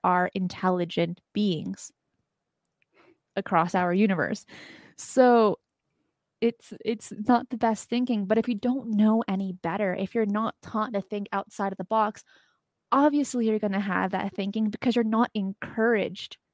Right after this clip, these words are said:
to look outside, to open that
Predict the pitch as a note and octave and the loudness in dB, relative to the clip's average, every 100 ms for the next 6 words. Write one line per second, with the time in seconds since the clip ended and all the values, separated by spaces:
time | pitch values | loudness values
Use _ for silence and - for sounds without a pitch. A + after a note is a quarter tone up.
0 | _ _ - A3 G#3 G3 F#3+ - - _ | _ _ 0 2 6 6 4 -2 -20 _
1 | _ _ _ _ F#3 F#3 - - - - | _ _ _ _ 4 6 4 -4 -10 -4
2 | F#3+ F#3 F#3 F3 A3+ - G3+ G#3 G#3+ G3 | 2 4 6 4 2 4 4 4 2 0
3 | F#3+ | 0